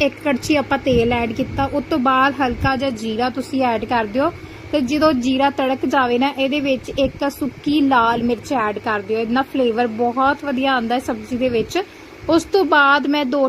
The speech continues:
ਟਮਾਟਰ ਜਿਹੜੇ ਆ ਕੱਟ ਕਰਕੇ ਐਡ ਕੀਤੇ ਹੋਏ ਨੇ ਤੇ ਟਮਾਟਰ ਨੂੰ ਆਪਾਂ ਚੰਗੀ ਤਰ੍ਹਾਂ ਪਕਾ ਲੈਣਾ ਹੈ। ਉਸ ਤੋਂ ਬਾਅਦ ਮੈਂ ਅਦਰਕ ਤੇ ਲਸਣ ਦੀ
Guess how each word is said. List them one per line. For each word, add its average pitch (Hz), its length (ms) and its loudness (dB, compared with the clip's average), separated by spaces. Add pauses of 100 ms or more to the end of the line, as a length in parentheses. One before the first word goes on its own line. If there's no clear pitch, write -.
ਟਮਾਟਰ 247 380 -2
ਜਿਹੜੇ 262 360 0
ਆ 269 120 -2
ਕੱਟ 233 220 -2
ਕਰਕੇ 254 440 -2
ਐਡ 208 200 -2
ਕੀਤੇ - 320 -4
ਹੋਏ 240 280 0
ਨੇ 269 160 0 (840)
ਤੇ 302 100 4
ਟਮਾਟਰ 294 480 2
ਨੂੰ 294 140 0
ਆਪਾਂ 285 220 0
ਚੰਗੀ 277 340 -2
ਤਰ੍ਹਾਂ 294 260 -2
ਪਕਾ 262 400 0
ਲੈਣਾ 226 280 -2
ਹੈ। 269 160 -2 (100)
ਉਸ 269 200 -4
ਤੋਂ 285 100 0
ਬਾਅਦ 262 300 2
ਮੈਂ 269 260 2 (120)
ਅਦਰਕ 254 380 -4
ਤੇ 302 100 0
ਲਸਣ 254 460 -2
ਦੀ 269 260 -2